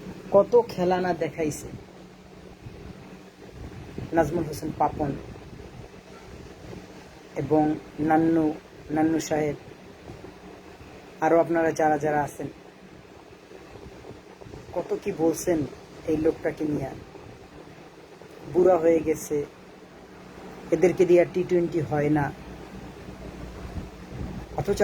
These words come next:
আপনারা ভুলে গেছেন এই লোকটা কত জায়গা থেকে বাংলাদেশ টিমকে যে উঠিয়ে নিয়ে আসছে, যা ধারণার বাহিরে।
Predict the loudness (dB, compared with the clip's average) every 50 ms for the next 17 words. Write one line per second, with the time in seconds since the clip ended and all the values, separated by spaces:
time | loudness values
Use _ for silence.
0 | 4 4 4 2 2 2 2 2 2 2 2 2 2 0 0 0 0 2 2 2
1 | 6 6 6 4 4 0 -4 -4 -2 -2 2 4 4 4 4 0 0 0 -2 -4
2 | -4 -6 -8 -4 -4 -4 -2 0 0 0 0 2 0 2 2 2 0 -2 -4 -8
3 | -6 -6 -6 -4 -2 -2 0 2 0 0 0 -2 -4 -4 -2 -2 0 0 0 2
4 | 2 2 2 0 -2 -6 -4 0 0 0 0 0 -4 -10 -18 -18 -20 -20 -20 -20
5 | -20 -20 -20 -20 -20 -20 -18 -18 -18 -18 -18 -18 -18 -18 -16 -16 -18 -18 -18 -20
6 | -20 -20 -20 -14 -2 4 4 4 4 4 2 2 2 2 2 0 0 0 -2 -2
7 | -2 -2 -4